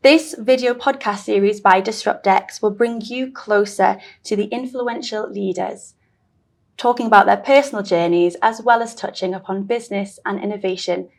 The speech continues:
in their respective industries. Today, I am joined by George Calagaru, Head of Sales for Phoenix Evolution D M C C. George, welcome to the studio. Thank you for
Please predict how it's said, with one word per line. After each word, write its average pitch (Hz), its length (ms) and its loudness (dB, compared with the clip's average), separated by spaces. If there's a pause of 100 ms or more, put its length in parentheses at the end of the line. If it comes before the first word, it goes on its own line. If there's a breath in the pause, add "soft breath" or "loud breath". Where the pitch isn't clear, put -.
in 208 140 -2
their 185 100 0
respective - 680 -6
industries. 180 880 -6 (500)
Today, 254 560 4
I 226 120 0
am 233 180 -6
joined 202 500 0
by 196 400 0 (140)
George 190 560 -2
Calagaru, 190 760 0 (260 loud breath)
Head 240 180 4
of 254 80 6
Sales 240 580 4 (220)
for 190 260 2
Phoenix 254 580 -6
Evolution 196 680 0 (260 loud breath)
D 214 300 -2
M 190 340 0
C 190 320 -6
C. 196 460 -4 (600)
George, 254 380 4
welcome 262 360 6
to 285 100 2
the 277 80 -2
studio. 233 840 4
Thank 262 300 -2
you 254 160 -2
for 220 340 4